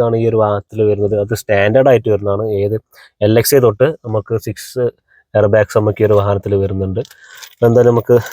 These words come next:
ഇനി ഇതാണ് നമ്മുടെ ഈ ഒരു വാഹനത്തിൻ്റെ കീ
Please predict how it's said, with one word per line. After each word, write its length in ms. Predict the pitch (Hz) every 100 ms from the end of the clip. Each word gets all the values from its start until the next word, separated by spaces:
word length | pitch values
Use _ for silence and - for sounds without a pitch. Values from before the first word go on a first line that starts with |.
| - 123
ഇനി 140 | 117 120 117 - _ _ _ _ _ _ _
ഇതാണ് 200 | 120 117
നമ്മുടെ 220 | 117 113 110 107
ഈ 40 | 110
ഒരു 60 | 107
വാഹനത്തിൻ്റെ 440 | 104 107 101 104 110 104 -
കീ 100 | -